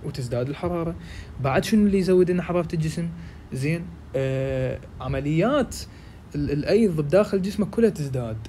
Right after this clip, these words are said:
ليش؟ لأن الثايرويد ستيميوليتنج hormone راح ينفرز أيضًا، يروح للثايرويد جلاند، الغدة الدرقية، اللي هي بدورها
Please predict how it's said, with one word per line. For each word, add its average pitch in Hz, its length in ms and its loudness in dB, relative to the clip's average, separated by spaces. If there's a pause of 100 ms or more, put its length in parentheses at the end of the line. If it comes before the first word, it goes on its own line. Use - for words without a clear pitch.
(320)
ليش؟ 180 460 0
لأن 147 260 -4 (220)
الثايرويد 180 640 0
ستيميوليتنج 165 720 -2
hormone 139 440 -4
راح 139 180 -8
ينفرز 190 440 -2
أيضًا، 170 440 -4 (600)
يروح 156 260 2
للثايرويد 202 580 2
جلاند، 160 300 2
الغدة 147 260 2
الدرقية، 139 580 -2
اللي 135 380 -4
هي 180 220 2
بدورها 170 580 0